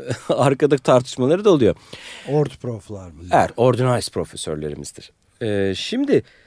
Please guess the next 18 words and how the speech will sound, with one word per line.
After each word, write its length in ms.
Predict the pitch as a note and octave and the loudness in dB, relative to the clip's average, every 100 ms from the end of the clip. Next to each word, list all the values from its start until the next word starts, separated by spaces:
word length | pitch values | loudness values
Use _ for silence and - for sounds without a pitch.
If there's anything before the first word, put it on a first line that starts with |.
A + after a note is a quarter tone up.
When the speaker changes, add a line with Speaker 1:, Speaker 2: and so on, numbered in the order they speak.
| _ _ _ - | _ _ _ -10
Speaker 2:
Hukuku, 760 | C#3 C#3 D3 C3+ - F#3 F3 C3+ C3+ C#3 C#3+ | -8 -4 -4 -6 -8 -6 -6 -8 -12 -10 -10
hukuk 360 | C3+ A#3 G3 | -2 0 0
profesörleri, 800 | D3+ C3 A#2 - B2 A2 A2+ A2 | -2 -6 -6 -10 -8 -6 -6 -6
anayasa 380 | B2+ E3 D3+ C3+ | -2 0 0 -2
hukuku 300 | A#2 A#2 A2+ | -6 -10 -12
profesörleri 760 | C3+ B2+ B2 - C#3+ C3 E3 G3+ | -6 -6 -6 -6 -4 -2 -2 0
ve 140 | G3 | 0
hukukun 540 | D3+ C#3 D3 C#3 E3+ F3 | 0 0 -2 -2 0 0
hiçbir 260 | E3 D3+ | 0 0
önemi 280 | C#3 C3+ D#3 | 2 2 2
yok. 200 | E3 C3 | 0 0
Ne 140 | E3 | 2
isterseniz 480 | D3+ - C#3 - D3 | 2 0 -2 0 2
Speaker 1:
Tabii, 140 | C3 D3 | 4 4
Speaker 2:
yapın, 140 | C3 | 4
Speaker 1:
tabii, 120 | G#2 | 4
yapın 200 | A#2 C3+ | 2 4
Speaker 2:
kuvvet 380 | D3 D3+ A#2+ | 4 6 4